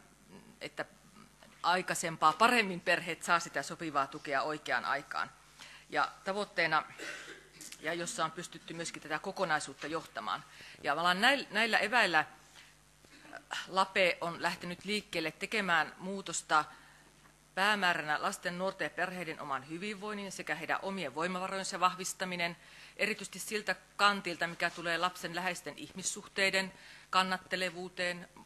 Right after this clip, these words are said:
om-, vuorovaikutukseen omien vanhempiensa kanssa, koulu-, koulun, varhaiskasvatuksen ja sen oma-, oman lähipiirin ihmissuhteiden kannattelevuuteen. Ja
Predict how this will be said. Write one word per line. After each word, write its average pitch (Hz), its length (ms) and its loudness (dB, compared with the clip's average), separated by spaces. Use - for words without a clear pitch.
om-, 175 260 -12
vuorovaikutukseen 175 680 -6
omien 147 180 -8
vanhempiensa 175 760 -2
kanssa, 170 440 -6
koulu-, 175 440 -6
koulun, 175 500 -6
varhaiskasvatuksen 165 840 -6
ja 143 200 -4
sen - 180 -14
oma-, 170 360 2
oman 156 360 2
lähipiirin 170 600 -4
ihmissuhteiden 151 680 -8
kannattelevuuteen. 110 800 -6
Ja 151 280 2